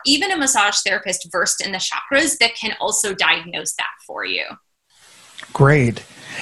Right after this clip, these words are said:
Speaker 2: Now, we talk, in this camp, we talk about juicing for vibrant energy, but here we're
Speaker 1: <laughs>
Speaker 2: talking about chakra healing for vibrant energy. So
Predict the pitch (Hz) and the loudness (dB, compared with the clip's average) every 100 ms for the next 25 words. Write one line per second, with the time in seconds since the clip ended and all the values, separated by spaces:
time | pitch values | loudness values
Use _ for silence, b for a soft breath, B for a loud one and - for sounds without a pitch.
0 | B 180 175 170 - 175 202 202 220 208 | B 6 8 6 2 6 6 8 6 6
1 | 190 202 214 - 226 202 190 185 190 175 | 6 2 2 2 4 4 2 0 2 4
2 | 185 175 147 175 175 - 175 175 165 165 | 6 4 4 4 4 4 4 2 2 4
3 | 151 156 156 151 143 143 139 147 160 160 | 6 6 6 4 2 2 2 0 0 0
4 | 311 381 381 349 269 269 240 - _ _ | 2 4 4 4 6 6 4 2 _ _
5 | - 208 208 - 196 - 269 311 165 123 | 4 4 6 4 2 4 4 6 4 2
6 | 127 139 135 127 131 127 120 117 120 107 | 0 4 6 6 4 2 2 0 -4 -6
7 | - 180 170 | 0 0 0